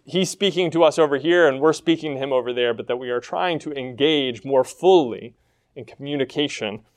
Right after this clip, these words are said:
uh, mutual communication with the Lord. As well as we approach God's word, we need to be introspective. We need to look within at our hearts, at our lives. Allow the sword of God's word to piece,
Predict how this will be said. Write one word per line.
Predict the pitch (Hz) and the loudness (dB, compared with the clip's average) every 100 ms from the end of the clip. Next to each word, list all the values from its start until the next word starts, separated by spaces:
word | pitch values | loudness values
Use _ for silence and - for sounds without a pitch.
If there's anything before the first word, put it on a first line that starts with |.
| _ - | _ 0
uh, | 120 | 2
mutual | 139 175 156 135 | 2 0 4 2
communication | 131 127 113 113 110 - 107 | 2 -8 -8 -8 -10 -12 -8
with | 117 117 _ _ | -4 -4 _ _
the | 113 | -8
Lord. | 107 113 113 113 _ _ _ _ _ _ _ _ _ _ _ _ _ _ _ _ _ _ _ _ _ _ _ _ _ | -8 -6 -6 -8 _ _ _ _ _ _ _ _ _ _ _ _ _ _ _ _ _ _ _ _ _ _ _ _ _
As | 185 175 | 2 6
well | 262 277 247 | 6 8 6
as | 208 | 4
we | 175 | 4
approach | 185 190 190 - | 2 4 2 4
God's | 160 147 | 4 4
word, | 139 160 | 4 2
we | 147 | 2
need | 156 180 151 | 0 0 0
to | |
be | 147 151 | -2 -4
introspective. | 160 151 143 135 127 123 127 _ - - - 120 _ - _ | -2 -4 -2 4 4 4 0 _ -18 -6 -2 -2 _ -20 _
We | 139 | -2
need | 151 160 | 0 0
to | 143 | -2
look | 143 170 202 - - _ | 2 4 4 2 -18 _
within | 131 147 143 156 139 123 | -2 -2 0 -2 -2 0
at | 117 | 4
our | 131 175 170 | 6 6 4
hearts, | 117 107 113 - | 0 -2 -4 -8
at | 127 | -2
our | 120 127 131 | 2 4 2
lives. | 113 101 117 - _ _ - | 0 -4 -6 -10 _ _ 0
Allow | 151 160 180 220 | 4 6 6 6
the | 190 160 | 4 2
sword | 180 180 175 | 6 6 6
of | 147 | 6
God's | 151 143 | 6 6
word | 143 147 | 4 4
to | 131 | 2
piece, | - 175 160 | -6 -8 -8